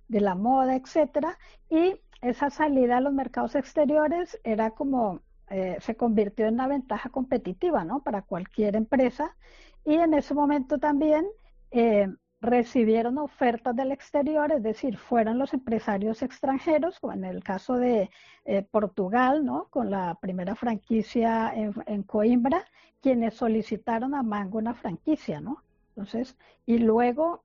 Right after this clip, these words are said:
a, a partir de allí, pues, eh, eh, hubo una segunda petición proveniente de Francia, también para abrir dos nuevas franquicias, que una de ellas era en Toulouse y la otra en Lyon, ¿no? Entonces, esa expansión, pues, vino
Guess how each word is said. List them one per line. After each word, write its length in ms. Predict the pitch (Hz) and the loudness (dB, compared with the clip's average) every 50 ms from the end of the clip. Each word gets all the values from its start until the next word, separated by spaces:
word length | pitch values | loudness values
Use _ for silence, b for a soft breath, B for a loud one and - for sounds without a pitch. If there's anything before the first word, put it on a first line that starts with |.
| _ _ | _ _
a, 340 | - 214 208 196 190 - - - | -8 -6 -6 -6 -6 -8 -10 -10
a 140 | 214 208 - | -10 -6 -6
partir 380 | 202 190 196 - 226 196 208 | -6 -6 -2 -2 -2 -2 0
de 100 | 202 226 | 0 2
allí, 260 | 226 233 220 277 294 | 2 2 0 0 -2
pues, 340 | - _ 277 233 208 - - | -2 _ -2 -2 -2 -2 -4
eh, 160 | 220 175 185 - | -4 -4 -4 -4
eh, 220 | 208 196 185 185 - | -2 -2 -4 -2 -2
hubo 200 | - 226 214 220 | -2 0 2 2
una 160 | 220 233 247 | 0 0 -2
segunda 400 | - - 262 220 233 226 214 233 | -4 -6 -6 -4 -4 -2 -4 -4
petición 680 | - - 247 233 - 262 262 - - 311 311 294 311 392 - _ _ _ _ _ _ _ _ | -4 -4 -6 -4 -4 -6 -6 -4 -2 0 0 0 -2 -4 -10 _ _ _ _ _ _ _ _
proveniente 580 | - 214 208 202 202 196 190 185 180 180 233 | 0 2 2 2 2 2 -2 -4 -2 -2 0
de 100 | 240 247 | 0 0
Francia, 560 | - - 285 302 294 277 - - - 320 403 440 - _ _ _ _ _ _ | 2 2 2 2 2 2 -2 -4 -4 -4 -4 -4 -8 _ _ _ _ _ _
también 520 | - 202 208 190 175 185 196 202 202 196 | -6 -6 -4 -2 0 0 2 0 0 0
para 200 | - 240 226 254 | 0 0 2 2
abrir 320 | 247 220 208 202 202 196 | 2 2 2 0 0 0
dos 160 | 185 208 208 214 | 0 -2 0 0
nuevas 280 | 226 233 233 240 233 | 0 0 0 0 -2
franquicias, 800 | - 247 240 240 233 - - 294 285 - - 330 311 330 330 - | -2 -4 -4 -4 -2 0 0 0 0 0 -2 -2 -2 -2 -4 -4
que 160 | - 254 208 | -2 -2 -2
una 220 | 190 185 185 196 | 0 -2 -2 0
de 140 | 202 220 208 | 0 0 0
ellas 280 | 196 185 196 202 - - | 0 0 -2 -2 -2 -4
era 140 | 233 214 226 | -2 -2 -2
en 80 | 226 | -4
Toulouse 720 | 220 _ - 226 196 196 214 247 294 339 - - - - _ | -4 _ 0 2 2 4 4 2 2 0 -4 -10 -18 -20 _
y 100 | - 220 | -6 -4
la 160 | 202 196 190 170 | -4 -2 -4 -4
otra 240 | 190 - 202 202 | -6 -6 -6 -6
en 140 | 208 208 226 | -2 -2 0
Lyon, 280 | 269 320 320 240 160 143 | 2 2 2 0 0 -4
¿no? 160 | 160 233 302 | -6 -4 -4
Entonces, 560 | 330 254 - 202 208 - - 254 254 - - b b b b b _ _ - | -4 -4 -6 -8 -8 -6 -8 -8 -8 -10 -14 b b b b b _ _ -12
esa 180 | 240 - 240 | -6 -4 -4
expansión, 720 | 240 233 - - - - 254 240 214 - - 226 208 202 | -4 -4 -8 -8 -4 -2 -2 -2 -2 0 0 0 0 0
pues, 240 | 202 - 226 226 220 | 0 2 2 2 2
vino 600 | 208 233 233 226 226 233 233 240 240 226 190 - | 2 2 4 4 2 2 2 0 0 -2 -4 -6